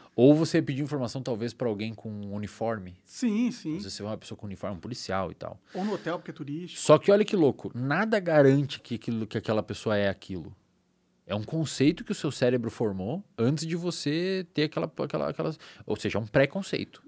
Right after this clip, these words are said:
Speaker 1: Ah,
Speaker 2: É uma
Speaker 1: sim.
Speaker 2: coisa que eu falo, a galera tem que entender. Todo mundo tem, tem preconceitos.
Speaker 1: Eles são
Speaker 2: É
Speaker 1: úteis, né?
Speaker 2: importante ter
Speaker 1: Sim.
Speaker 2: preconceitos.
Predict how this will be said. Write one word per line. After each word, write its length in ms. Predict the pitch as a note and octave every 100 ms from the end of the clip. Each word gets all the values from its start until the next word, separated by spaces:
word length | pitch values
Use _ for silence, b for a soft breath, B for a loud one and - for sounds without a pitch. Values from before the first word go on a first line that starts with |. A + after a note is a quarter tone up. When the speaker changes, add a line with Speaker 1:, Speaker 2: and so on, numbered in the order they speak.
| -
Speaker 1:
Ah, 220 | - F4 -
Speaker 2:
É 60 | -
uma 120 | G3+
Speaker 1:
sim. 20 |
Speaker 2:
coisa 180 | A#3+ C4+
que 80 | -
eu 60 | C4
falo, 240 | G#3 G3
a 40 |
galera 320 | E3+ D#3 D3+ F3+
tem 140 | F#3+
que 100 | - G#3
entender. 340 | F#3 F3 G#3 A#2+
Todo 300 | - G#3 A#3+
mundo 200 | F#3+ E3+
tem, 160 | E3+ D3 _ -
tem 120 | C3+
preconceitos. 1080 | - B2 - A2+ - F#2+ F2+ - - - _
Speaker 1:
Eles 140 | - -
são 100 | C#4
Speaker 2:
É 40 |
Speaker 1:
úteis, 100 | -
né? 40 | -
Speaker 2:
importante 600 | G3+ F3 - G3+ G3+ D3
ter 80 | B2
Speaker 1:
Sim. 60 | G2
Speaker 2:
preconceitos. 840 | G#2+ - G2+ - F2 - -